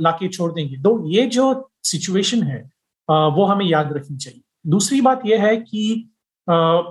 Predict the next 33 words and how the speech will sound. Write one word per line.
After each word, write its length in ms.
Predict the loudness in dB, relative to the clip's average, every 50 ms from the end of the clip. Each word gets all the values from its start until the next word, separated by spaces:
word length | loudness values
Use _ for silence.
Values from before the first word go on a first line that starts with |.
| -8 -4
जब 280 | 0 0 0 0 0 0
ऐसे 300 | -2 -2 0 0 0 0
कोई 500 | 0 0 -2 -2 0 0 -2 -6 -4 -2
इन्वेस्टिगेटिंग 680 | 0 2 4 2 2 0 -2 -4 -4 -4 -6 -4 -2 -2
ऑफिसर, 320 | -2 -2 -4 -6 -6 -6 -8 -4
कोई 240 | 0 2 4 4 4
भी 320 | 4 4 4 4 4 2 2
एजेंसी 360 | 2 2 2 2 0 0 -2 -2
का 100 | -2 0
इन्वेस्टिगेटिंग 640 | 0 0 0 -2 -2 -2 -2 -2 -2 -2 -2 -2
ऑफिसर 360 | -2 -4 -4 -4 -6 -6 -4 -2
हो, 260 | 0 -2 -2 -2 -6 -18 -20 -20 _ _ _ 0 2
uh, 320 | 2 4 4 2 0 -2
चाहे 340 | -2 -2 0 0 0 0 -2
एनफोर्समेंट 720 | -2 -4 -4 -2 -2 -2 0 0 0 0 0 0 0 0
डायरेक्टरेट 420 | 0 0 0 -2 -2 -4 -6 -6 -2
का 120 | -2 0
हो, 300 | 0 0 0 0 0 0
डायरेक्टरेट 480 | 0 2 2 2 0 0 -4 -6 -4 -2 -2
of 100 | -2 0
revenue 440 | 0 0 0 0 0 0 0 0
intelligence, 540 | 0 0 0 0 0 0 -2 -2 -2 -2 -2
इनकम 260 | -2 -2 -2 -2 -2
टैक्स, 580 | 0 2 2 2 2 0 -2 -6 -8 -8 -12 _ _ _ _ _ _ -2 0
uh, 200 | 2 2 2 2
वगैरह 240 | 2 2 0 0 0
वगैरह, 320 | -2 -4 -6 -10 -12 -14 _ _ _ _ _ _ _ -4
वो 240 | 0 2 2 2 2
जब 240 | 2 2 0 0 0 -4 -4
हमसे 400 | -4 -2 -2 -2 0 0 0 0
बात 440 | -2 -2 0 0 0 0 0 -2 -4
करते 240 | -6 -4 -4 -4 -4
हैं, 400 | -4 -2 -2 -4 -4 -6 -8